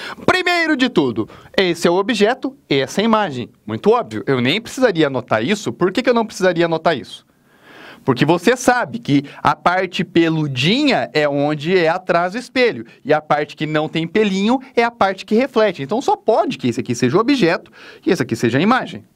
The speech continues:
Óbvio, né? Vai lá. Se eu pedir pra vocês, olha só. Se eu pedir pra vocês, qual é a distância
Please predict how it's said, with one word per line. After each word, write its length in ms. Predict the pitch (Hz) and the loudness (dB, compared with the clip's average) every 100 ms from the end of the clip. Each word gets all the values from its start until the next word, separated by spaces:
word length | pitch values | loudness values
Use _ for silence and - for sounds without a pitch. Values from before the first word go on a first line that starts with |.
| - - | -10 -2
Óbvio, 380 | 226 123 107 104 | 0 -2 -4 0
né? 180 | 208 262 - - - - | 0 0 -16 -18 -10 0
Vai 140 | 262 | 0
lá. 160 | 202 - _ - - | 0 -6 _ -18 -16
Se 180 | - - | -6 0
eu 80 | 349 | 0
pedir 300 | 349 285 294 | 2 0 0
pra 160 | 302 277 | 2 0
vocês, 460 | 285 - 156 127 | -2 -2 0 2
olha 180 | 135 208 | 0 0
só. 280 | - 117 - _ _ | -2 -4 -4 _ _
Se 120 | - | -4
eu 40 | 262 | 0
pedir 200 | 262 262 | 0 0
pra 100 | 254 | 0
vocês, 340 | 240 151 131 | 0 -2 -4
qual 300 | - 285 294 | 0 0 2
é 140 | 262 | 2
a 80 | 254 | 0
distância 1120 | 196 202 - - 175 233 254 233 254 247 247 | -2 -6 -10 -2 2 2 0 -2 0 0 0